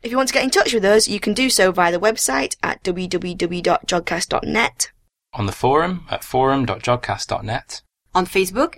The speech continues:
Speaker 3: at jodcast dot net slash Facebook.
Speaker 1: At Twitter at twitter dot com slash jodcast.
Speaker 2: On YouTube at youtube dot com slash jodcast.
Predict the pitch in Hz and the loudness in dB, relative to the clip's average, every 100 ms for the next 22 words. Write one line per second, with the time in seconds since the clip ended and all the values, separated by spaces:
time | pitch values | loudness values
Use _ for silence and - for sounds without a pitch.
0 | _ 175 175 180 - 196 190 180 170 180 | _ -8 -4 -6 -2 -2 -2 -4 -4 -6
1 | 165 - 165 - - 175 - 240 - _ | -8 -8 -10 -8 -10 -12 -10 -14 -14 _
2 | _ _ _ - 190 - 220 - 262 - | _ _ _ -4 -2 2 2 2 0 0
3 | 220 - 220 - 196 175 - 180 175 196 | -4 -2 -4 0 0 -2 0 0 0 -2
4 | 180 175 - 170 185 240 - - - _ | -2 -2 -2 -2 -2 -6 -6 -8 -12 _
5 | _ _ _ 107 110 143 151 101 95 87 | _ _ _ -2 2 2 2 -2 -4 -6
6 | - - 95 123 - - 101 98 - 117 | -12 -10 -4 -2 -2 -4 -2 -4 -2 0
7 | 120 131 - 135 131 - 104 - 135 - | 0 -2 -2 -2 -2 -4 -4 -4 -8 -8
8 | - | -16